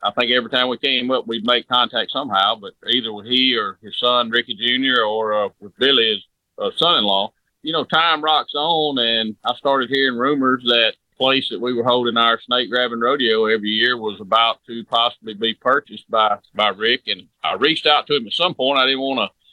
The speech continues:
get my, get in his Kool-Aid or get in his business, but I reached out to him, and he, uh, he's a pretty good businessman. You know, he wouldn't ever say yeah or no.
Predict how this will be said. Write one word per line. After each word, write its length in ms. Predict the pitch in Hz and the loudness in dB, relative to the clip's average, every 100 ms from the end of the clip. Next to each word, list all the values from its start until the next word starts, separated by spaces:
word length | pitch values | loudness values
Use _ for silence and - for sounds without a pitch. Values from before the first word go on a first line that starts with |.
| _ _ _ _ - | _ _ _ _ -2
get 180 | - | -2
my, 320 | 123 117 107 98 - | 0 0 0 -4 -2
get 160 | 151 147 | -2 -2
in 60 | |
his 120 | 117 | -4
Kool-Aid 500 | - 175 143 123 139 | -2 0 2 2 2
or 120 | 123 110 | 0 0
get 200 | 143 117 | -2 -4
in 60 | |
his 80 | 104 | -6
business, 500 | 101 143 139 117 120 | 0 2 2 -2 -8
but 140 | 117 110 | -2 0
I 60 | |
reached 340 | 107 135 123 - | 2 0 0 0
out 260 | 135 120 | 2 2
to 180 | - 131 | 0 0
him, 160 | 147 127 | 0 0
and 180 | 101 92 _ _ _ _ | -2 -6 _ _ _ _
he, 300 | - 151 156 | 0 2 4
uh, 140 | 135 120 | 2 2
he's 120 | 131 | -2
a 40 | |
pretty 180 | 180 185 | -4 0
good 160 | 180 147 | 0 2
businessman. 500 | 185 143 117 123 120 | 0 0 0 0 0
You 60 | |
know, 120 | 123 131 | 0 0
he 120 | 151 | 0
wouldn't 260 | 151 147 | 0 2
ever 180 | 151 131 | 2 0
say 180 | 147 147 | 2 2
yeah 280 | 135 151 127 | 2 2 0
or 40 | |
no. 340 | 135 160 120 | 0 0 -2